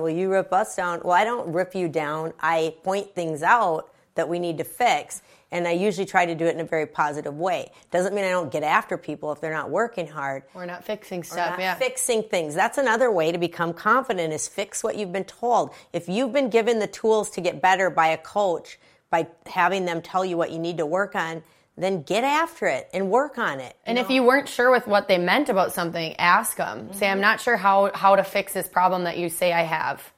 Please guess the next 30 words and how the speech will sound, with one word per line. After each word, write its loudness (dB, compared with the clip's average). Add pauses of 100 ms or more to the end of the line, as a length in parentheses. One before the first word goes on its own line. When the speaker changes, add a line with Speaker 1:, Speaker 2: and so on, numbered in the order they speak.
(240)
Speaker 1:
Think 4
about, 8 (280)
um, 2
becoming -2
confident 0
as -2
a 2
long-term 0
goal, 2
not 0
a -2
short-term -2
goal. -2
It -6
takes -4
a 0
process -4
and -6
a, -6 (120)
it, -8
it -8
takes -8
a 0
long -2
time -8
to -8
get, -10
get -6
that -4
confidence. -8